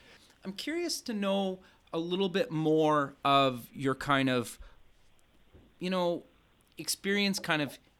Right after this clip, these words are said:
in Estonia, you, and kind of your other kind of, um, you know, job-related stuff. You, you, you did some lectures, you know, you've got,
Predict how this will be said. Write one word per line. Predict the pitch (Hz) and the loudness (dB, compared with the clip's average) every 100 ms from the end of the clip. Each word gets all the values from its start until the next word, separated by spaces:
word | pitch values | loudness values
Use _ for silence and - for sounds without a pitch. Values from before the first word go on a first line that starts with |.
| - | -6
in | 147 | -4
Estonia, | 160 156 - 151 156 156 151 147 | -2 -4 -2 0 2 2 0 -2
you, | 139 - | -4 -2
and | 131 139 139 | -2 -2 -4
kind | - 151 | -4 -4
of | 143 - - | -4 -10 -12
your | 147 - | -8 -2
other | 135 147 160 | -2 0 -2
kind | 160 151 135 | -4 -2 -2
of, | 135 120 - _ _ _ _ | -2 -6 -12 _ _ _ _
um, | 131 127 120 117 110 107 - | -4 -2 -2 -2 -4 -8 -6
you | 147 | -4
know, | 131 120 - | -4 -6 -8
job-related | 113 131 120 135 139 135 127 117 | -4 2 2 2 0 -2 -2 -4
stuff. | - 143 - | -2 -2 -2
You, | 135 - | -8 -10
you, | 127 127 107 | -8 -8 -8
you | 127 | -8
did | 131 139 | -4 -4
some | 139 123 113 | -4 -6 -2
lectures, | 127 147 - 165 156 151 156 151 - - _ | 0 0 -2 -2 0 0 -2 -6 -12 -20 _
you | 131 | -6
know, | 139 127 | -4 -4
you've | 131 123 | -6 -8
got, | 139 139 | -6 -6